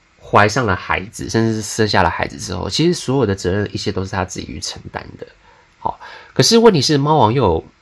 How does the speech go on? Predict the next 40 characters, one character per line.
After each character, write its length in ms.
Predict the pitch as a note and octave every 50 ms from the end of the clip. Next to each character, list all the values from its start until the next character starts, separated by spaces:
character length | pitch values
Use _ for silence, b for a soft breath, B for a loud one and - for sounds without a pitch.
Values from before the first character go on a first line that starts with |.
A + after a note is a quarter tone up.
| _ _ _ _
药 160 | - B2 A#2+ A#2+
物 120 | A#2 A2+
滥 140 | A#2 A2 G#2+
用 100 | G2+ F#2+
的 80 | E2+
问 220 | F2 F2+ G2 F2+ -
题， 220 | - - - -
是 160 | F#2+ - B2
因 120 | A#2+ A2+ A2+
为 100 | A#2+ A2
他 140 | - B2 A#2+
自 300 | - - - - - C3
己 140 | - F#2
内 200 | F2+ F#2 A#2 A2+
心 240 | G2+ G2+ - G#2 G#2 G2
有 140 | F#2+ -
一 60 | - - -
个， 240 | - - F2 - - - _ b b b b b b -
我 100 | - G#2+
觉 40 | A#2
得 40 | C3
他 140 | D3 D#3 D#3
内 120 | D#3 C#3+
心 160 | B2 - C3
有 60 | G2+
一 40 | F2
个 80 | F2 F#2+
屏 360 | F#2+ - - - F#2+ E2+ F#2
障， 200 | F2 - G#2+ F#2
他 100 | F#2 G#2+
是 140 | A2 - A2+
没 100 | G2+ G2
有 60 | F#2
办 160 | F2 G2 F2+ E2+
法 60 | F2
去 120 | - -
移 300 | - - - - - -
除 200 | - - - - G1+ G1+ -
的， 180 | - - - -
哈。 120 | - -